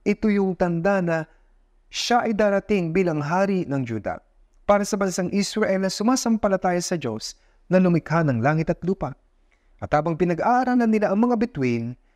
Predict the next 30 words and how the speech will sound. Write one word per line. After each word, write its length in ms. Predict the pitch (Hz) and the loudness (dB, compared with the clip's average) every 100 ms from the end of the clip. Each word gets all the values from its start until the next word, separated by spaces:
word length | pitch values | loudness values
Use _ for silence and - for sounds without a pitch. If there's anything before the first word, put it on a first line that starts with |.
| _ _ | _ _
nakita 560 | 104 104 _ 170 185 196 | -12 -12 _ 0 2 2
nila 320 | 185 185 180 | 0 0 0
ang 80 | 156 | 0
isang 320 | 151 151 123 | -2 -2 -4
bagong 480 | 107 160 170 165 165 | -2 -2 0 -2 -2
bituin 640 | 151 - 123 123 113 107 | -2 -4 -4 -2 -2 -2
na 80 | 117 | -2
biglang 480 | 143 135 123 147 139 | 0 -2 0 0 0
nagpakita. 640 | 117 - 107 110 - 95 113 _ - - _ _ _ - _ - _ - | -2 -4 -6 -6 -6 -10 -10 _ -20 -20 _ _ _ -20 _ -20 _ -6
Isang 240 | 127 123 | -4 -2
araw, 400 | 135 143 147 147 | -2 -2 -2 -2
isang 240 | - 175 | 0 -2
kakaiba, 640 | 170 185 185 190 233 208 139 _ _ _ _ | 0 -2 -2 -2 0 -2 -4 _ _ _ _
at 240 | 165 190 | -2 -2
malaking 560 | 208 220 220 214 214 202 | 0 2 2 2 2 0
bituin 400 | 208 - 214 208 | 0 0 2 2
ang 160 | 196 | 2
nagpakita. 640 | 196 175 - 156 147 135 123 _ _ _ _ - | -2 -2 -4 -2 -2 -4 -6 _ _ _ _ -2
Ang 240 | 147 139 | 0 0
bituin 400 | 135 _ 190 175 | -2 _ 2 4
na 80 | 165 | 2
iyon 320 | 139 113 101 - | 2 0 -2 -4
ay 80 | 147 | -2
gumagalaw. 640 | 131 123 107 104 92 92 - _ _ | 0 -2 -2 -4 -4 -8 -18 _ _
Kaya 160 | - 190 | -2 0
sinabi 320 | 220 233 226 | 2 0 0
ng 160 | 226 214 | 2 2
mga 160 | 202 | 2
pantas, 560 | 185 - 170 160 - - _ _ - | -2 -4 -8 -8 -12 -16 _ _ -8
"Oh, 400 | 135 190 180 139 | -4 -2 -4 -8